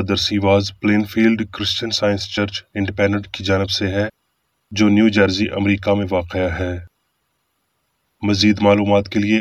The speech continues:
آپ ہماری ویب سائٹ ملاحظہ کریں، ڈبلیو ڈبلیو ڈبلیو ڈاٹ پلین فیلڈ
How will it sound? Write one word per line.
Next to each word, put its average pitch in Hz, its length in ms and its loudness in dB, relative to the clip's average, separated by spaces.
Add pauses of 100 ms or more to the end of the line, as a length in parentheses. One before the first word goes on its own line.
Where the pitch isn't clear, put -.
آپ 98 240 0
ہماری 98 300 0
ویب 95 160 -2
سائٹ 101 320 -2
ملاحظہ 92 380 -2
کریں، 98 360 -4 (720)
ڈبلیو 101 400 0
ڈبلیو 101 400 0
ڈبلیو 98 420 0
ڈاٹ 95 380 -4
پلین 101 220 0
فیلڈ 110 420 -2